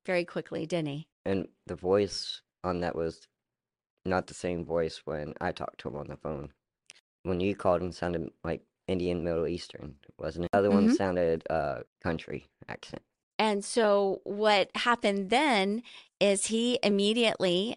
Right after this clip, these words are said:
Speaker 1: uh, texted Carlos, said, "I'm headed to the police department." And we said, "Which one? We'll meet you there."
Speaker 2: Yeah.
Speaker 1: Right? Didn't answer.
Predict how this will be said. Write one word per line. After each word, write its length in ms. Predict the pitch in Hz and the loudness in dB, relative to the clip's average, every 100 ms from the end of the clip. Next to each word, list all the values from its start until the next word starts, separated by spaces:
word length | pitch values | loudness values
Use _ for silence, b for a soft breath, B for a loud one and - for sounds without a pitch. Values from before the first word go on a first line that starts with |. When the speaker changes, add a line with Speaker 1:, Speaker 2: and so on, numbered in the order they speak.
| - | 0
Speaker 1:
uh, 280 | 202 190 202 | 2 2 0
texted 520 | - - - 208 226 | -4 -8 -6 -8 -8
Carlos, 460 | - 190 175 214 - | -2 -2 0 -4 -4
said, 180 | 180 | -2
"I'm 260 | 175 175 175 | 0 0 -2
headed 360 | 208 190 196 - | -4 -4 -4 -6
to 100 | 220 | -8
the 100 | 220 | -6
police 280 | 190 175 | -4 -4
department." 640 | - - - - - - - B B B B - | -6 -6 -4 -4 -4 -6 -10 B B B B -4
And 520 | 190 190 180 180 185 - | 0 2 2 0 -4 -4
we 180 | 190 196 | 0 0
said, 280 | - 202 180 | 2 2 2
"Which 300 | 196 - 208 | 2 0 0
one? 400 | 180 190 269 262 | 2 2 -2 -2
We'll 180 | 196 196 | 0 2
meet 300 | 190 220 277 | 2 0 0
you 80 | 269 | 4
there." 380 | 202 185 294 - _ _ - | 6 6 4 -6 _ _ -20
Speaker 2:
Yeah. 120 | - _ _ _ | -20 _ _ _
Speaker 1:
Right? 400 | 170 190 233 - _ B B B | -2 0 2 0 _ B B B
Didn't 240 | 214 220 - | -4 -2 -2
answer. 680 | 190 180 185 196 185 247 | 0 0 0 -2 -2 -2